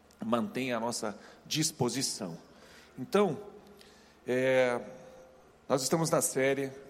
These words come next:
Desafiando Gigantes e Correndo com Gigantes.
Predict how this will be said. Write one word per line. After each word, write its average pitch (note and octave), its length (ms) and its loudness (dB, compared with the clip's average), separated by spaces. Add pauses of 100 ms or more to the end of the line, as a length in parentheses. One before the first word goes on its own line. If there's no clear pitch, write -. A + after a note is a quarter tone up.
(100)
Desafiando C#3 640 0
Gigantes B2 760 -2 (1040)
e B2 720 0 (540)
Correndo E3+ 420 2
com D3 160 -2
Gigantes. - 640 -4